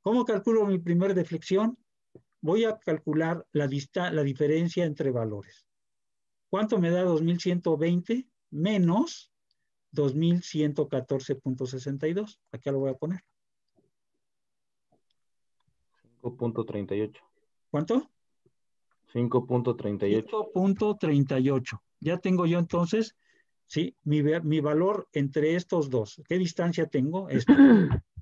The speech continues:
Speaker 1: Esto lo voy a multiplicar por la deflexión por metro. ¿Cuánto me daba la deflexión por metro? ¿Se acuerdan? Pues nos daba nueve minutos.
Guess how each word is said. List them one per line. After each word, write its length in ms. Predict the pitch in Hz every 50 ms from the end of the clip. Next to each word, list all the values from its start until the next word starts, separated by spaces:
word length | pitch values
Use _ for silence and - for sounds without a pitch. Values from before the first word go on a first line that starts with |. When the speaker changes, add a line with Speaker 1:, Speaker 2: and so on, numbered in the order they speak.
| -
Speaker 1:
Esto 260 | - - - - 269
lo 100 | 240 214
voy 140 | 208 214 226
a 60 | 226 214
multiplicar 760 | 202 196 185 - 170 - - 160 - - 175 170 180 196 208 - _
por 260 | - 170 175 220 285 294 - - _ _ _ _ _ _ _ _ _ _ _ _ _ _ _ _ _
la 180 | 147 156 160
deflexión 720 | 147 156 151 151 - 156 156 147 - - 185 190 190 185
por 180 | 180 185 185 175
metro. 540 | 180 185 208 214 208 - 196 180 170 170 _ _ _ _ _ _ _ _ _ _ _ _ _ _ _ _
¿Cuánto 240 | - 190 220 214 254
me 100 | 208 196
daba 220 | 190 208 208 202 196
la 120 | 190 175
deflexión 520 | 170 160 - 170 160 - - 190 196 190
por 160 | 196 185 170 170
metro? 440 | 180 190 190 - 233 262 320 - _ _
¿Se 140 | - -
acuerdan? 480 | 143 135 - 175 185 196 226 294 294 - _ _ _ _ _ _ _ _ _ _ _ _ _ _ _ _ _ -
Pues 100 | 135 127
nos 140 | 131 127
daba 260 | 123 156 170 175 185 175
nueve 320 | 165 160 165 160 160 156
minutos. 640 | 156 156 160 170 190 196 202 - 165 - - -